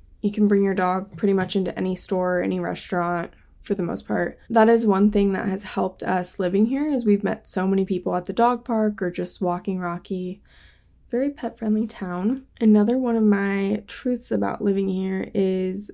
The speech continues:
the weather is always very nice. People always say that, you know, you live in Southern California for the beautiful weather, and that is so true.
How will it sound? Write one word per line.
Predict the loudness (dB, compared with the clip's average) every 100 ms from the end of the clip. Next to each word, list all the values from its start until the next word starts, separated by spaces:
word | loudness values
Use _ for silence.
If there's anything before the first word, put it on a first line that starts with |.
| -8
the | -2 0
weather | 2 2 0 2
is | 4 4 4
always | -2 -2 -4
very | -4 -2 -2
nice. | -2 0 0 0 -8 -12 -20 -20 -20 _ _ _ _ -4
People | 0 0 0
always | 2 2 2
say | 0 0 0 0
that, | -2 -2 -4 -6 -8 -12 -2
you | -2
know, | 0
you | 0 0
live | 0
in | 0 -2
Southern | -2 -2 -4
California | -4 -4 -2 -2 -2
for | -2
the | -4
beautiful | -2 -2 -2 -2
weather, | 0 0 0
and | -2 -2
that | -2 -4
is | -4
so | -2 -2 -2
true. | -2 -2 2 0